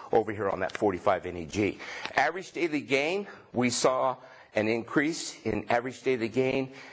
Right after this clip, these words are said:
and a significant improvement in feed efficiency. That's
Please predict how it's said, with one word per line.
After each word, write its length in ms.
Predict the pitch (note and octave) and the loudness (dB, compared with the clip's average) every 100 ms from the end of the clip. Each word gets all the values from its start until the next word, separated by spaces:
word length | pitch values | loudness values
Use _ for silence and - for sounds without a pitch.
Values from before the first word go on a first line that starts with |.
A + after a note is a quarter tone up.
| - | -2
and 160 | A#2 A2 | -2 0
a 60 | |
significant 760 | G2 A#2 F2+ B2 C#3+ D3 D3 B2 | -2 0 2 2 2 2 -2 -2
improvement 640 | A#2+ G#2 - C#3 A#2+ B2+ - | -2 -2 2 4 4 0 0
in 120 | A2+ | -6
feed 260 | G#2+ C3 B2 | -2 0 0
efficiency. 640 | B2 A#2 G#2+ G#2+ - F2+ - - - | 2 0 -2 -6 -4 -4 -4 -16 -6
That's 420 | - A2 - - | -2 -2 -4 -12